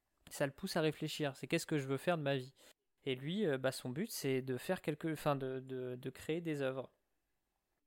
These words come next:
Et c'est là où il a l'idée de sortir, euh, quelque chose de complètement, euh, diff-, enfin, pas complètement différent, mais en tout cas, euh, d'assez novateur pour l'époque. Euh,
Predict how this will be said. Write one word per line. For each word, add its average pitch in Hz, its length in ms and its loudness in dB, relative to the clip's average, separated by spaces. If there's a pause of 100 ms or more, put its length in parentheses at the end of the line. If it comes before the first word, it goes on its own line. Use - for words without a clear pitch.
Et - 60 -6
c'est - 140 -4
là 160 140 4
où 175 80 0
il 143 100 -2
a 135 80 2
l'idée 135 320 -2
de 160 260 -2
sortir, 160 600 -2
euh, 127 500 0
quelque 143 280 -6
chose 165 240 -2
de 143 100 2
complètement, 190 1040 2
euh, 135 480 0
diff-, 135 320 -6
enfin, 123 320 0
pas 143 100 2
complètement 143 420 -2
différent, 202 320 4
mais 196 100 4
en 147 60 4
tout 151 120 -4
cas, 175 160 4 (140)
euh, 135 240 8
d'assez 143 320 4
novateur 143 460 2
pour - 160 -4
l'époque. 160 600 2
Euh, 127 640 4